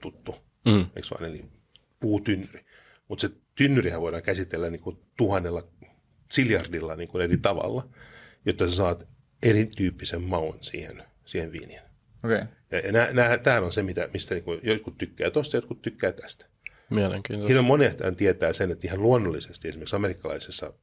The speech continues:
Speaker 1: niin kun, siis ranskalainen, ää, ää,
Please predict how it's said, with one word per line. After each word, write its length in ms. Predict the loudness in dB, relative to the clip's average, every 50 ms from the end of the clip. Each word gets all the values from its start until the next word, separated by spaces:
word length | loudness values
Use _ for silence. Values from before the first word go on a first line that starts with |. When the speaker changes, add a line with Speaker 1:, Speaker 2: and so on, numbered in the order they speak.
| -20 -20 _ -20 -16 -12 -10
Speaker 1:
niin 100 | -10 -8
kun, 240 | -8 -8 -10 -10 -14 _ _ _ _ _ _ _ _ _
siis 160 | -6 0 2
ranskalainen, 580 | 2 2 2 2 2 2 2 2 0 -4 -6 -12 -18 -20 _ _ _ _ _ _ _ _ _ _ _ -6
ää, 80 | -6 -4
ää, 220 | -4 -6 -8 -10